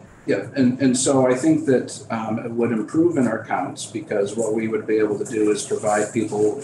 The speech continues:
whether a card or through their phone if they have a phone, um, a way that we would be able to vet them, uh, previously that they're eligible. And then when they use that card, it would track that separately so that we know,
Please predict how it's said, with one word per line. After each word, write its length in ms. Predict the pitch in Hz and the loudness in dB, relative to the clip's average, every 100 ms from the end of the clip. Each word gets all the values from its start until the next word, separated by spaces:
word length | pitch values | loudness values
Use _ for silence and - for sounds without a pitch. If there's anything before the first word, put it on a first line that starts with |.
| - | -8
whether 300 | 104 107 98 | -2 0 0
a 100 | 98 | 0
card 520 | 131 120 117 120 113 - | 2 4 4 2 0 -2
or 220 | 101 101 | 0 0
through 240 | - 117 | 0 0
their 120 | 107 98 | 0 0
phone 300 | 120 110 113 | -2 0 0
if 120 | - | -2
they 100 | 113 | -4
have 160 | 110 107 | -2 -4
a 80 | |
phone, 500 | 101 110 101 98 98 - - - - | -4 -2 -2 -2 -6 -14 -18 -16 -4
um, 280 | 101 98 95 98 | 0 2 0 2
a 200 | 104 110 | 2 4
way 240 | 113 113 | 4 4
that 240 | 113 107 95 | 2 0 2
we 160 | 117 | 2
would 180 | 113 107 | 4 2
be 140 | 113 | 4
able 220 | 107 104 98 | 4 2 -2
to 160 | 101 | -2
vet 320 | 92 117 104 | 0 0 2
them, 280 | 120 110 117 - - - | 2 4 4 2 -10 -10
uh, 260 | 113 104 107 | -2 -2 2
previously 680 | 123 117 107 - 107 107 | 2 4 0 2 2 2
that 180 | 104 95 | -2 -6
they're 180 | 107 101 | -4 0
eligible. 540 | 110 113 117 - 101 101 | 0 0 -2 -4 -4 -4
And 100 | 104 | -4
then 200 | 110 110 | -2 -2
when 120 | 107 | -2
they 120 | 104 | 0
use 280 | 104 113 113 | 2 2 2
that 220 | 110 107 | 0 0
card, 420 | - 101 98 - - - - | -2 -2 0 -2 -10 -18 -4
it 120 | 104 101 | 0 0
would 140 | 101 | 0
track 340 | - 110 104 110 | 2 2 2 0
that 180 | 104 | -2
separately 520 | - 131 127 120 104 104 | 0 0 2 2 2 0
so 180 | 123 | 0
that 120 | 110 98 | -2 -4
we 100 | 110 | -4
know, 340 | 107 107 104 | -2 -2 -4